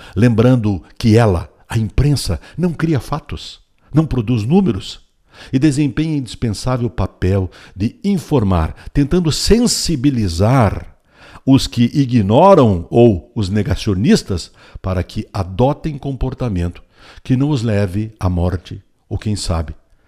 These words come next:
de pessoas próximas. Fez um apelo emocionado para que todos façamos um exame de consciência sobre nossas responsabilidades, que conduta adotamos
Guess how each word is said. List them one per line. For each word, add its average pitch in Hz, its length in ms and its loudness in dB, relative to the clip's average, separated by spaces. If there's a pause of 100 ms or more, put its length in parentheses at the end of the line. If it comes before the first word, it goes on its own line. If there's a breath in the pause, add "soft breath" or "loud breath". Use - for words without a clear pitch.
(120)
de 98 80 -6
pessoas 92 380 -4
próximas. 139 560 -6 (680 loud breath)
Fez 151 200 -4
um 151 100 -2
apelo 151 320 0
emocionado 107 920 -4 (680 soft breath)
para 135 240 -2
que 131 160 -10
todos 107 680 -6 (180 soft breath)
façamos 117 460 -6
um 113 140 -4
exame 98 420 -4 (420 soft breath)
de 123 160 -6
consciência - 680 -6 (460)
sobre 123 320 0
nossas 135 480 0
responsabilidades, 127 1900 -2 (600 loud breath)
que 165 120 -2
conduta 151 640 2
adotamos 151 840 -2